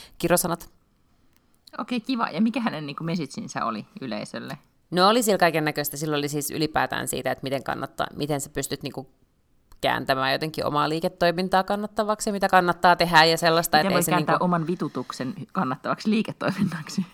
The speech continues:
Speaker 1: Niin, niin,
Speaker 2: <laughs>
Speaker 1: kyllä, joo.
Speaker 2: Ja eikö hän aika paljon puhu aina yleensä, että miten kannattaa niinku olla jotenkin aito itsensä ja,
Speaker 1: Mm.
Speaker 2: ja löytää oma äänensä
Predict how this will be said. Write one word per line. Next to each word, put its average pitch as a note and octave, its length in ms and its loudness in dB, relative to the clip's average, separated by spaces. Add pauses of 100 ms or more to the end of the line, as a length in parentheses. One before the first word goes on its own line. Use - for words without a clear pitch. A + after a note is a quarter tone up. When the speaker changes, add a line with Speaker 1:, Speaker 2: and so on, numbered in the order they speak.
(440)
Speaker 1:
Niin, A3 420 4
niin, B3+ 280 6
Speaker 2:
<laughs> A3+ 60 4
Speaker 1:
kyllä, F#3 260 6 (240)
joo. E3+ 260 6 (320)
Speaker 2:
Ja - 80 -4
eikö F3 160 -2
hän A#3 100 4
aika B3+ 160 0
paljon C4+ 220 2
puhu B3+ 200 0
aina G#3 160 2
yleensä, G3 240 0
että E3 100 -6
miten E3+ 180 -2
kannattaa C#3 340 -4 (100)
niinku C#3+ 260 -8
olla D3 280 2 (580)
jotenkin C3+ 440 -4 (640)
aito C#3 380 0
itsensä A2+ 560 -6
ja, G#2 320 -6
Speaker 1:
Mm. A3+ 320 0
Speaker 2:
ja A#2+ 200 0
löytää B2 420 -6
oma A#2 240 -6
äänensä G#2+ 460 -8